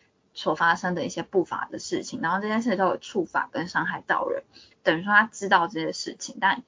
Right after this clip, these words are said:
允许这件事情发生，而且还跟这件事情有，就是有相关的。所以当他私人问题被爆出来的时候，大家会连带去否定说他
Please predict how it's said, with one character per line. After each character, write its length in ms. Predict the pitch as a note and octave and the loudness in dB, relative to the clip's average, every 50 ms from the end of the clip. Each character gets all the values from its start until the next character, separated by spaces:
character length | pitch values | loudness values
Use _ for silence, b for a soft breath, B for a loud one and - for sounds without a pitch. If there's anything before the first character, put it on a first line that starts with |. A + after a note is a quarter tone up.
| _ _ _ | _ _ _
允 200 | - F#3 F#3 G3 | 0 0 2 0
许 180 | F#3+ - - E3 | 0 -2 -2 0
这 120 | D#3+ E3 | 0 0
件 160 | F3 E3+ F#3 G3 | 0 0 -2 -4
事 140 | - F3+ | -6 -10
情 200 | - - - - | -10 -10 -10 -10
发 240 | - - C3+ - - | -6 -4 -4 -4 -4
生， 180 | - - - - | -4 -8 -4 -2
而 80 | - F#3+ | 0 0
且 80 | G3 | 2
还 160 | G3+ F3 D3+ D#3+ | 2 2 2 2
跟 200 | F3+ F3+ F3+ F3 | 2 0 0 0
这 80 | F3 | -2
件 160 | F3 F3 F#3 | -2 -2 -2
事 160 | F#3 - G3 F3+ | -4 -4 -8 -8
情 140 | - E3 | -8 -8
有， 180 | - - - - _ _ _ | -10 -10 -10 -14 _ _ _
就 120 | - G3+ G3+ | -6 -4 4
是 260 | G3+ A#3 A#3+ A#3 G3 | 10 12 12 12 12
有 160 | F3+ D3 E3 | 8 2 2
相 320 | - - F3+ E3 F3 F3 | 2 0 0 0 0 0
关 280 | F3 E3+ D#3+ - D3+ D#3 | 0 0 0 0 0 -4
的。 160 | - - - _ _ _ _ | -6 -8 -14 _ _ _ _
所 160 | - C4 C4 | 2 2 4
以 100 | B3+ B3 B B B B B B B B B _ _ _ _ _ _ _ _ _ _ _ _ _ _ _ | 2 2 B B B B B B B B B _ _ _ _ _ _ _ _ _ _ _ _ _ _ _
当 300 | - B3+ C#4 C#4 C#4+ D4+ B B B B | 4 6 6 6 4 0 B B B B
他 160 | - B3+ C4+ | 6 8 8
私 260 | C4 - - A#3+ B3 | 6 4 0 4 6
人 220 | C4 A#3+ G3+ G3 | 8 8 8 8
问 140 | G#3+ A3 G#3+ | 6 4 2
题 120 | A3 - A3 | 0 -2 0
被 140 | - G3 | 0 0
爆 320 | F#3+ - - - F#3 F3 F3 | 0 0 0 0 0 0 0
出 160 | - - F#3+ | -2 0 0
来 180 | E3+ - - D3+ | 0 0 0 -2
的 140 | D#3 D#3+ | -4 -6
时 200 | - - - - | -6 -6 -8 -8
候， 280 | E3 - F#3 F3 - - B B B B B B B B B B _ _ | -4 -2 -2 -2 -2 -4 B B B B B B B B B B _ _
大 120 | - D4+ B3+ | 8 10 10
家 160 | A#3 A#3 A#3 | 10 8 6
会 220 | A#3+ B3+ A3+ G3+ | 4 4 2 2
连 240 | F#3 F#3 E3+ E3+ G#3+ | 2 -2 -4 -4 0
带 180 | - G3 F#3 F3+ | 0 0 0 0
去 300 | - - A3 G3 F#3+ F#3+ | -2 -4 -4 -4 -4 -4
否 380 | - - - - F3 C#3+ - | -6 -4 2 4 4 4 4
定 240 | - G3 F#3 F3+ F3 | 2 0 -2 -2 -4
说 260 | - - E3+ D#3+ E3 | -6 -6 -6 -4 -4
他 440 | E3 - - - E3+ E3+ E3+ E3+ - | -4 -4 -2 -2 -2 0 -2 -4 -6